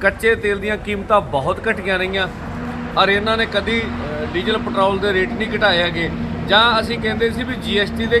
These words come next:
ਘੇਰੇ 'ਤੇ ਡੀਜ਼ਲ ਪੈਟਰੋਲ ਵੀ ਆ ਜਾਵੇ, ਉਦੋਂ ਵੀ ਨਹੀਂ ਮੰਨੇ।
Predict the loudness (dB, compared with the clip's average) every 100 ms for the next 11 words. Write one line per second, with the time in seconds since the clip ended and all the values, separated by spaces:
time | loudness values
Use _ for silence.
0 | 2 2 2 2 0 0 0 -2 -2 0
1 | 0 0 2 4 2 -4 -6 -6 -10 -10
2 | -12 -4 -2 2 4 4 2 2 0